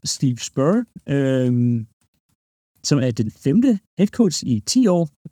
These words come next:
øhm, og det går ikke bedre. Man går, øh, ni og s-, hvad hedder det, syv og ni, øhm, og har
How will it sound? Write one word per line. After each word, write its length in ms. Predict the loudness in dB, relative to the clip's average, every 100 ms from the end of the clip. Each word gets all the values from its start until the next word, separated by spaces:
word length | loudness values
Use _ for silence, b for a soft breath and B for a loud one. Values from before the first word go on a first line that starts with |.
| -2
øhm, 380 | 0 2 0 0 -2 _ _ _ _ _ -12
og 60 | -8 0
det 80 | 0
går 100 | 0
ikke 140 | -2 0
bedre. 320 | 2 2 2 2 0
Man 100 | 2
går, 160 | 2 2 0 -4 -10 -10 -2
øh, 340 | 0 0 0 -4 -6 -2 0
ni 80 | 2 -2
og 40 | -10
s-, 100 | -18 _ -4
hvad 100 | 0
hedder 160 | 2 2
det, 60 | 0
syv 180 | 2 2
og 40 | 2
ni, 80 | 2 0 -4 _ -6
øhm, 320 | -2 -2 -4 -8 _ _ _ -8
og 40 |
har 80 | -4